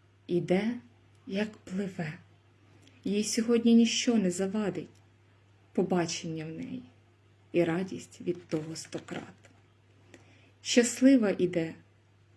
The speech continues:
он і суджений, квіти, як зорі, в очах почуття, тут і слів не потрібно обом.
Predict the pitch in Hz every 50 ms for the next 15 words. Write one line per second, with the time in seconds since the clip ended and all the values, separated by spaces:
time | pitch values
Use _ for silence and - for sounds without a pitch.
0 | _ _ _ _ _ _ _ - - 247 240 214 185 - - - 208 220 220 -
1 | - 190 190 185 180 175 175 185 180 - - _ _ _ _ _ - - 190 208
2 | 247 262 262 254 247 226 214 208 185 190 190 190 196 208 214 214 202 202 196 196
3 | 220 - - - - - - - - - 175 190 208 214 214 - 277 277 269 -
4 | - - 214 214 - - 214 214 - - - - 247 247 247 247 254 247 - -
5 | - - - _ _ _ _ - - 247 247 247 233 - - - 254 240 226 196
6 | 170 175 175 175 - 196 196 - 220 220 196 180 185 185 185 - 202 190 190 214
7 | 208 190 175 170 175